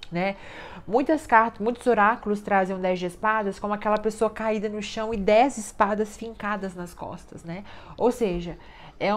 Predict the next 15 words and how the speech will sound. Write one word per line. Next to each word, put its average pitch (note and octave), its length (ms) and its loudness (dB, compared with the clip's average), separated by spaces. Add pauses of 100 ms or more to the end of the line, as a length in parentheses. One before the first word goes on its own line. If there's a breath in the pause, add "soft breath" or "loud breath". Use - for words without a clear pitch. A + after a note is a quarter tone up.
(100)
é, G3+ 240 2
é G#3 80 2
um G#3+ 60 -2
momento A3 320 0
de G#3+ 120 -4
dor A#3 400 10
muito A#3+ 300 -2
grande G#3 480 -2
que - 100 -8
acaba, F3+ 540 -4
é F3+ 60 0
um - 20 -4
momento F#3+ 460 -6
de, F#3+ 400 -4 (400 loud breath)
de F#3 560 -4